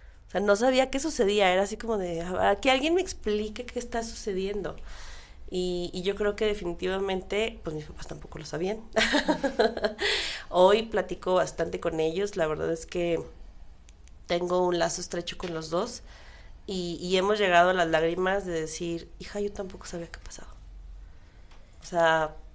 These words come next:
perdóname", ¿no? Y entonces, también desde esta conciencia también les digo, "Papá, mamá, no tengo nada que perdonarte. Desde tu amor y tus herramientas, tú creías que eso que me brindaste era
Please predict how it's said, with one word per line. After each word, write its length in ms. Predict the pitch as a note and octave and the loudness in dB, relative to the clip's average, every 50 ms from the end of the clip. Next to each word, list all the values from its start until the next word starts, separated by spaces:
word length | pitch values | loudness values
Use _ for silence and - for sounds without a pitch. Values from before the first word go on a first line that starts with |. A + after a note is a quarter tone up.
| - - - - - - - - - - - - - - - - - - - - - - - - - - - - | -18 -18 -16 -16 -18 -20 -20 -20 -20 -20 -20 -20 -20 -20 -20 -20 -20 -20 -20 -20 -18 -16 -14 -14 -14 -14 -8 -4
perdóname", 560 | - F#3+ F#3 F#3 F3+ A3 D#4 E4+ A#3+ F3 F3 | -2 0 0 2 0 0 0 -2 -2 -2 -4
¿no? 220 | E3 F3 G#3+ C4+ - - - - - - - - F3+ | -2 -2 -4 -6 -6 -10 -14 -16 -16 -16 -14 -10 -8
Y 60 | F#3+ | -8
entonces, 640 | F3+ E3+ - F3 F3+ F3+ - G#3 G3+ G3+ G3+ - - - - - - - - - - - - - | -6 -4 -4 -4 -4 -4 -2 -4 -4 -4 -4 -8 -10 -14 -18 -20 -20 -20 -20 -20 -20 -20 -12 -6
también 320 | - F3+ E3+ E3+ E3+ F3+ F3+ | -4 -2 0 0 0 0 -2
desde 120 | F#3+ F#3+ F#3 | -2 -4 -4
esta 140 | - G3+ | -4 -4
conciencia 360 | F3+ F3+ F3 F3 F3 F3 - - | -4 -4 -4 -4 -4 -6 -6 -6
también 220 | F#3+ F#3 F3+ F3+ | -4 -4 -2 -2
les 80 | F3 F3 | -4 -6
digo, 140 | F3 F3 F3 | -6 -8 -8
"Papá, 440 | F#3+ F#3 F#3+ - A#3 B3 C4 C4+ - - - - - - - - - - - - - | -10 -12 -8 -4 -2 -2 -2 -4 -10 -16 -18 -18 -18 -18 -18 -18 -18 -18 -16 -12 -10
mamá, 340 | F#3 F#3+ G3+ A3 B3+ E4 F4+ - - - - - - - - - - - - - - | -8 -4 -2 -2 -2 -2 -6 -12 -16 -18 -18 -20 -20 -20 -20 -20 -20 -20 -20 -16 -12
no 360 | F#3 G3 G3+ G#3 G#3+ G#3+ A3 | -10 -6 -2 0 0 0 0
tengo 200 | A3 A3+ G#3+ G#3+ | -2 -4 -4 -4
nada 160 | G#3 G3+ G3 G3+ | -4 -4 -6 -8
que 80 | G3 | -10
perdonarte. 640 | - - F#3+ F#3 F#3 F#3 G3+ G3+ - - C4 C#4 C4+ - - - - - - - - - - - - - - - - - - | -12 -12 -10 -8 -8 -8 -8 -8 -10 -12 -12 -12 -12 -14 -18 -18 -16 -16 -16 -16 -18 -18 -18 -16 -16 -16 -16 -18 -18 -16 -14
Desde 300 | F#3+ F#3+ F#3 F3+ F#3 F3+ | -12 -12 -10 -10 -12 -12
tu 180 | - F#3 F#3 | -12 -10 -10
amor 320 | F3+ F3+ F#3 F#3 F#3+ G3+ A3+ | -10 -10 -10 -10 -10 -10 -12
y 40 | A#3+ | -12
tus 180 | A#3+ - - | -14 -14 -14
herramientas, 800 | A#3 - F3+ E3+ F3 F3+ F#3 F#3 G3 - A3 A#3 A#3 - - - - - - - | -14 -12 -12 -12 -12 -12 -12 -14 -14 -12 -12 -12 -12 -14 -16 -18 -18 -18 -18 -16
tú 120 | - G#3+ A3 | -16 -14 -14
creías 720 | A3 G#3 G3+ G3+ A3+ A3+ - - A#3 A#3+ B3+ - - - - - | -12 -14 -14 -14 -14 -16 -14 -12 -12 -12 -12 -12 -16 -18 -18 -14
que 200 | G3+ F#3+ F#3+ G3 | -12 -10 -10 -8
eso 180 | G3 F#3+ - | -10 -10 -12
que 80 | - A#3 | -14 -14
me 120 | A3+ G#3 F#3 | -12 -12 -14
brindaste 500 | F3 F3+ F#3 F#3 - - G#3 - A#3 A#3 | -14 -14 -14 -14 -14 -14 -14 -14 -12 -12
era 160 | G#3+ G#3+ - | -10 -10 -12